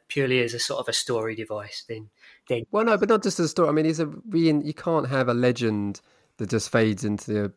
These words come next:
Speaker 2: you know, like, the, the two Death Stars and all this. Yeah, you had it happen. But then if, say, if King Arthur came back now and did something now and then faded away,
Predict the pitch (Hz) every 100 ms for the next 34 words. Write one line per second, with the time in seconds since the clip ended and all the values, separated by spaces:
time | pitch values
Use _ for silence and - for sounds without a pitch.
0 | - 117 98 98 107 107 107 107 98 107
1 | - 120 101 104 - - 98 98 95 104
2 | 101 98 - 143 117 113 123 104 117 117
3 | 107 95 98 - _ _ - 123 131 127
4 | 120 - 135 127 117 117 117 107 - 117
5 | 110 107 - 104 - 110 104 104 98 110
6 | 104 95 92 95 _ _ _ 110 104 92
7 | 120 107 - 107 98 104 95 110 113 92
8 | 92 98 98 92 - 98 92 92 98 95
9 | 92 98